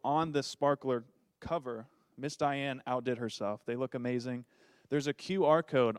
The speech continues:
on the thing that your neighbor can scan. It'll take them to a prayer request form if they need prayer for anything, and also a sermon by Tommy about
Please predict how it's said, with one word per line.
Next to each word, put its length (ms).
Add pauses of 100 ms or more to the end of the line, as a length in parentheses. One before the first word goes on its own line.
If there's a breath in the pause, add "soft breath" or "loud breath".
on 280
the 60
thing 500 (800 soft breath)
that 240 (100)
your 160
neighbor 400
can 160
scan. 600
It'll 200
take 240
them 140
to 160
a 40
prayer 280
request 440
form 440
if 120
they 100
need 200
prayer 240
for 120
anything, 520
and 100
also 640
a 80
sermon 400
by 140
Tommy 400
about 320